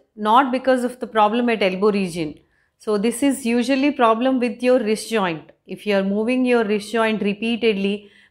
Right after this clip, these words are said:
because of the over injury or repeated injury, these tendons will be, or the muscles which are taking origin or which are starting from here will be involved, and this will cause the pain.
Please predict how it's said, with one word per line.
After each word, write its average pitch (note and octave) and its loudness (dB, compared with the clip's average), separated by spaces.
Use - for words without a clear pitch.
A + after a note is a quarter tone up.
because G#3 0
of G#3 0
the G#3+ 0
over G#3+ 2
injury A#3+ 0
or G#3 2
repeated A#3 -4
injury, A3 -2
these C#4 0
tendons A3+ -2
will A3+ -4
be, G#3+ 0
or G#3 2
the G3+ -4
muscles G3 -2
which A3 -8
are G#3+ -2
taking A3 -4
origin G#3+ 2
or G#3 2
which G3+ -4
are G#3+ -2
starting G#3 2
from A3+ -4
here A3+ -2
will G#3+ -6
be G#3 -4
involved, G3 0
and A3+ -2
this A#3+ -2
will A#3+ 0
cause A#3+ 2
the A3+ 0
pain. D3 -6